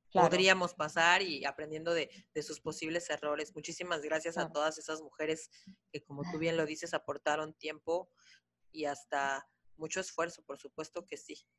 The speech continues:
Speaker 1: Claro.
Speaker 2: Muchas gracias, María. Eh, pues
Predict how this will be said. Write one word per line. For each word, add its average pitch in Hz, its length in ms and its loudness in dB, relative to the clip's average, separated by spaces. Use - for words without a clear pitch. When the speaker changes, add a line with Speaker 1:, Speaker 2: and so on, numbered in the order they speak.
Speaker 1:
Claro. 180 160 0
Speaker 2:
Muchas 208 280 6
gracias, 180 560 6
María. 151 680 0
Eh, 160 680 0
pues 160 240 0